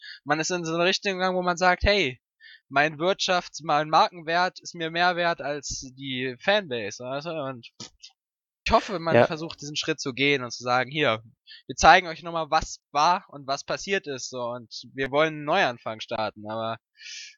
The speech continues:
Speaker 1: so geht W O W grad nicht, also.
Speaker 2: Ja, ich mein, äh, wie, wie du auch, hab ich halt auch sehr früh mit Warcraft und W O W angefangen, eigentlich von Anfang an dabei. Und ich hab auch einen Freund, der ist eingestiegen mit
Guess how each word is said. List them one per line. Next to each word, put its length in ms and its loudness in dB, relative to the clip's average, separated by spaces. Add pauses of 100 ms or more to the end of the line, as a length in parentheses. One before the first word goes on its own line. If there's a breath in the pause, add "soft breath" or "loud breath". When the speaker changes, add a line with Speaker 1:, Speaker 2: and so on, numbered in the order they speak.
(500)
Speaker 1:
so 240 4
geht 300 2
W 140 2
O 80 0
W 120 -2
grad 240 -2
nicht, 300 -12
also. 380 -10 (1000 loud breath)
Speaker 2:
Ja, 300 12
ich 120 0
mein, 320 -4
äh, 540 -18 (120)
wie, 180 -4
wie 100 0
du 140 6
auch, 280 6
hab 100 2
ich 140 -2
halt 140 4
auch 100 4
sehr 180 2
früh 140 -4
mit 160 -4
Warcraft 380 2
und 60 -4
W 100 2
O 60 0
W 120 4
angefangen, 640 0
eigentlich 580 -2
von 180 2
Anfang 260 2
an 100 0
dabei. 400 4 (480 loud breath)
Und 240 2
ich 100 4
hab 80 6
auch 160 8
einen 80 -2
Freund, 360 2
der 100 4
ist 100 0
eingestiegen 760 0
mit 500 2